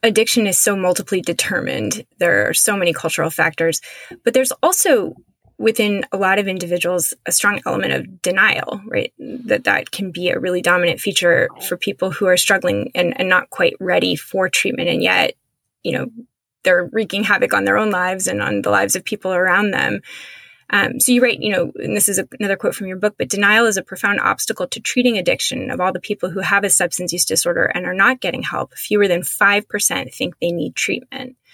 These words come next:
And yet, you know, coercion isn't the right answer. And so I, you know, my question to you is, when you were not yet ready to admit that you had a problem, what do you imagine would have been helpful in sort of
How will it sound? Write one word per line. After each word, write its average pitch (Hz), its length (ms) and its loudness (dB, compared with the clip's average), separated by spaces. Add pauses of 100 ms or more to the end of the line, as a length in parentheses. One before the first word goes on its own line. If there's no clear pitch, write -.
(720)
And 247 200 6
yet, 233 260 2
you 240 80 4
know, 214 100 2
coercion 214 720 2
isn't 202 380 -2 (180)
the 202 120 2
right 208 340 2
answer. 214 380 0
And 202 200 -2
so 208 200 2 (120)
I, 190 260 0 (340)
you 226 100 -2
know, 208 60 0
my 196 100 -4
question 233 380 0
to - 140 -6
you 254 100 6
is, 233 180 4
when 208 260 -2
you 262 140 6
were 277 140 4
not 196 260 2
yet 185 180 2
ready - 380 -2
to - 240 -4
admit 196 320 0
that - 140 -2
you 185 100 -6
had 175 380 0
a - 100 -6
problem, - 640 -6 (280)
what - 100 4
do 254 60 6
you 302 140 6
imagine 196 460 2
would 190 100 -2
have 190 180 -4
been 180 200 0
helpful - 580 0
in 180 300 -4
sort 175 220 2
of 170 200 2